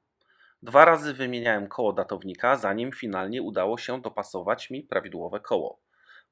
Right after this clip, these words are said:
Pudełko nie zostawia już brudnych śladów i można z niego korzystać. Nie wiem, jaka będzie trwałość takiego malowania, ale historia zna przypadki, że obrazy malowane na płótnie farbami akrylowymi, ogólnie mówiąc, dają radę.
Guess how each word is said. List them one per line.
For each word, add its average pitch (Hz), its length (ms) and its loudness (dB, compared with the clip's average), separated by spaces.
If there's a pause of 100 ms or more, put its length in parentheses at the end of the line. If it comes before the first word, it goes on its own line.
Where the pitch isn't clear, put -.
Pudełko 117 680 0
nie 127 220 -4
zostawia 135 440 -2
już 117 260 -6
brudnych 107 480 -8
śladów 95 520 -6 (140)
i 226 100 -6
można 123 320 -2
z 123 80 -14
niego 107 240 -8
korzystać. - 720 -10 (520)
Nie 180 100 -4
wiem, 175 140 2
jaka 127 220 2
będzie 107 220 -2
trwałość - 600 -2
takiego 107 320 -8
malowania, 98 720 -2
ale 196 300 0
historia 127 580 -2
zna 131 240 0
przypadki, - 720 -4 (360)
że 113 140 -2
obrazy 120 360 2
malowane 101 460 0
na 98 120 -4
płótnie 107 580 -8 (340)
farbami 113 500 4
akrylowymi, 101 880 -4
ogólnie 175 720 -2
mówiąc, 120 480 -4
dają 95 380 0
radę. 90 320 0